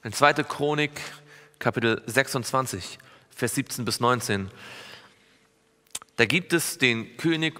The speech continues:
Usia. Wir lesen ab Vers sechzehn.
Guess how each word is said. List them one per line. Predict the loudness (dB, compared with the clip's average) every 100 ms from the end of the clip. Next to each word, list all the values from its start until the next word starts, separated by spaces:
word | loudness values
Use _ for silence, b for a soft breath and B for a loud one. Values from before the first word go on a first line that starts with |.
| -4
Usia. | 0 2 0 -2 -4 -20 -20 -20 -20 _ _ _ _ _ _ -18 -18 B B B B B B _ _ _ _ 4
Wir |
lesen | 6 6
ab | 2
Vers | -2
sechzehn. | -2 -2 -6